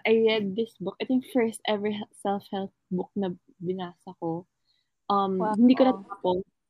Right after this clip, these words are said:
Speaker 1: Oh my gosh, siguro ito yung something I can never finish. Ito yung sagot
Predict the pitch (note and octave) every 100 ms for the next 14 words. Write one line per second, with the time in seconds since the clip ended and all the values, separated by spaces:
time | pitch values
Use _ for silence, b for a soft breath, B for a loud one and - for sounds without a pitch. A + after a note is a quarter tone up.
0 | - B3+ B3+ G#3+ G#3+ A3+ A#3 A3+ A#3 A3
1 | G#3+ G3+ G3+ F#3+ F#3+ F#3 E3+ F3 F3+ D#3
2 | D#3 E3+ - A3 B3 A#3 F#3+